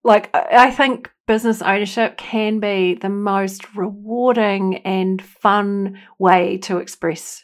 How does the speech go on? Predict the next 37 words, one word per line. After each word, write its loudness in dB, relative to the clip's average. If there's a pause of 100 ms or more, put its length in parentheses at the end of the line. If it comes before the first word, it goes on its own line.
(120)
who 2
you -4
are. -6 (1120)
The 0
thing 4
that 0
no 6
one 6
tells 4
you -6 (100)
is -4
that 2 (180)
running 2
a 0
business -4
is -6 (140)
often -2
an -6 (160)
epic -4 (100)
self-development -4
quest -4 (480)
that 2
you 0
probably 4
didn't 0
even 2
realize 2
you 0
were 0
signing -2
up -6
for. -4
I 6
know 4
I 6
certainly -4
didn't. -12